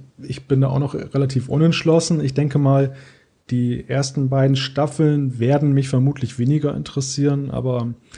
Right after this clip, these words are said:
naja, so vi-, Anfang vierter Staffel, Einführung der Borg, äh, und, und beziehungsweise dann diese Folgen, wo dann Picard entführt wird,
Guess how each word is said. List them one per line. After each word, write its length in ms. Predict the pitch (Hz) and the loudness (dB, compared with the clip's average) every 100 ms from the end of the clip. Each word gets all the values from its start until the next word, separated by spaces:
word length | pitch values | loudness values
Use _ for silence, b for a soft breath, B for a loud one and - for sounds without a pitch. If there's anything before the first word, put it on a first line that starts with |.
| B B B _ _ - | B B B _ _ -20
naja, 680 | - 131 127 131 151 117 110 | -16 -10 -6 -2 -2 -4 -6
so 340 | 117 120 123 | -8 -6 -8
vi-, 300 | 110 - 190 | -10 -12 -8
Anfang 380 | 175 131 135 131 | 0 2 4 4
vierter 280 | 147 135 117 | 4 2 2
Staffel, 460 | - 131 131 139 | 0 -2 0 0
Einführung 560 | 143 131 143 151 135 135 | 0 -4 -2 2 4 4
der 160 | 131 113 | 4 0
Borg, 640 | 127 131 147 135 - - | 0 0 0 -2 -8 -6
äh, 40 | 139 139 135 139 | -2 0 0 -2
und, 360 | 135 135 131 | -2 -2 -2
und 420 | 127 127 - - - | -2 -6 -8 -14 -12
beziehungsweise 600 | - 131 135 131 120 120 | 0 0 2 0 0 0
dann 340 | 123 120 120 B B B B - | 0 0 -2 B B B B -6
diese 480 | 127 123 123 123 117 | -2 0 0 -2 -4
Folgen, 540 | - - 127 135 127 120 | -4 2 4 4 2 2
wo 80 | |
dann 160 | 127 117 | 0 0
Picard 440 | 113 104 113 135 | -4 -4 -2 -2
entführt 460 | 139 131 - 135 135 | 0 -2 2 0 2
wird, 240 | 131 131 | -2 -2